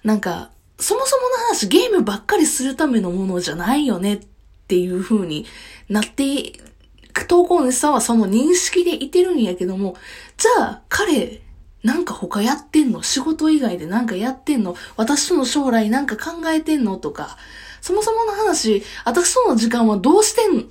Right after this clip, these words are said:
どうしたいの？みたいな感じでずっともやもやしているんでしょうね。うん。だから、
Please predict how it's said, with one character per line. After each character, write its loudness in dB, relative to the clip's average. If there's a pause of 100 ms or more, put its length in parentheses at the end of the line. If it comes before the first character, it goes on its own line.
(140)
ど 4
う -2
し -4
た 0
い -2
の？ -10 (120)
み -2
た -4
い -2
な -6
感 -4
じ -4
で 0
ず -2
っ -10
と -2
も 0
や 2
も -6
や -10
し -6
て -8
い -6
る -10
ん -14
で -16
し -12
ょ -12
う -10
ね。 -8 (360)
う -6
ん。 -10 (360)
だ 0
か 0
ら、 0